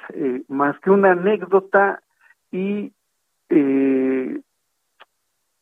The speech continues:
un, una, una forma de gobernar de Romo, de que quien pagaba las facturas a quienes proveían a esta demarcación era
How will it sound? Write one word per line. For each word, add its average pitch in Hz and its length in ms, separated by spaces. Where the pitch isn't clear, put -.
un, 190 240
una, 180 420
una 170 720
forma 180 380
de 147 140
gobernar 151 500
de 160 100
Romo, 190 460
de 156 120
que 165 160
quien 165 240
pagaba 240 440
las 208 180
facturas 185 560
a 165 80
quienes 156 320
proveían 180 640
a 175 60
esta 180 260
demarcación 147 800
era 165 340